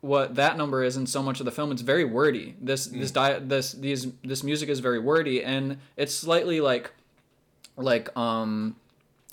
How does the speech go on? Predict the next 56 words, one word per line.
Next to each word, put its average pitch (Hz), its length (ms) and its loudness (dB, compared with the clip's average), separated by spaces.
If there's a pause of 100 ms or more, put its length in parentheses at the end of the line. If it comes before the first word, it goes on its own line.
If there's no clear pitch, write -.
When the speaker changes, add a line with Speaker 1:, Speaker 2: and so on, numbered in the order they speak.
(140)
Speaker 1:
what's 131 220 2
the 143 60 -8
word? 127 160 2
Like, 120 120 2
syncopated, 151 600 -2
like, 127 120 0
slightly 127 380 0
out 123 140 2
of 113 120 -2
rhythm 135 380 0
in 131 80 0
the 127 80 0
way 120 200 4
that, 117 360 2
you 120 100 -4
know, 110 200 -4
it's 123 180 -6
not 127 240 -2
structured 123 500 -4
in 117 100 -4
the 113 80 -4
way, 110 340 0
you 113 160 -6
know, 107 140 -6
to - 160 -12
the 110 80 -4
beat. 117 400 -6 (340)
Th-, 127 180 -4
these 127 260 -2
lyrics 131 320 0
aren't 113 160 -8
sung 113 260 -4
th-, 107 140 -12
this 110 220 -4
way. 110 120 -2
Where 131 280 -2 (440)
it, 143 380 -4
the 135 160 2
jazzy 170 760 2
influences, 175 600 -4 (160)
influence 170 480 -4
works 165 320 -2
really 175 220 0
well 175 220 2
in 185 80 -4
it, 202 200 -6
and 147 160 -2
then 147 180 2
it 143 120 -4
kind 180 180 -4
of 220 80 -4
sounds 190 300 -2
like 170 160 -2
dialogue 139 500 2
at 107 120 -4
times. 113 540 -8